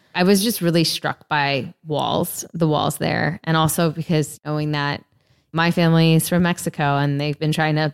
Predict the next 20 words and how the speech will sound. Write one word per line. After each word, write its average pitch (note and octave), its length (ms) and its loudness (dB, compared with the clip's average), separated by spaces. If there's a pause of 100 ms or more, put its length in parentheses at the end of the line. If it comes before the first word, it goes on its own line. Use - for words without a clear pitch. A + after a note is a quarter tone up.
build C#3 240 -6
a F#3 60 4
wall. G3+ 500 4 (160)
And D#3+ 880 4 (580)
I G3 100 4
think F#3 240 4
I F3+ 100 4
was F3 160 6
just D#3+ 220 2
really D#3+ 200 4
struck - 360 0
by D#3 300 2
how D#3+ 280 2
even F#3+ 360 4
in E3 160 2
this D3+ 280 -2
ugliness D#3 580 2
of D#3 100 -2
this D3 240 -4
monstrosity, D#3 960 -4